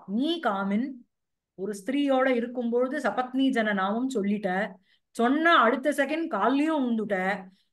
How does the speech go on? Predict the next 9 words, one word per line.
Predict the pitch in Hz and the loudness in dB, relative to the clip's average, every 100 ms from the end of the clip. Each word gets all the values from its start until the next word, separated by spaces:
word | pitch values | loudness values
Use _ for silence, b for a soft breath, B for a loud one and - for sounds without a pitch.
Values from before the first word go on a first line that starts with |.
| _ - | _ 0
கால்ல | 240 302 302 269 | 2 4 4 2
விழுந்தப்புறமும் | 254 294 302 302 294 285 302 330 370 349 - | 2 2 2 2 0 0 0 0 -2 -4 -8
அவ | 185 196 | -8 -6
வந்து | 220 247 285 339 330 - | -4 -4 -4 -4 -6 -6
ஒரு | 202 208 214 - _ - 170 | -2 -2 -2 -8 _ -12 0
வேகத்தினால | 220 330 330 330 285 262 262 269 294 330 | 4 4 4 2 0 4 4 4 4 2
உன்னை | 233 220 240 | 0 -4 -4
நிராகரணம் | 233 202 240 269 226 220 240 | -2 0 2 2 0 -2 -6
பண்ணிட்டா | 202 190 233 240 156 180 | -6 -4 -4 -4 -6 -6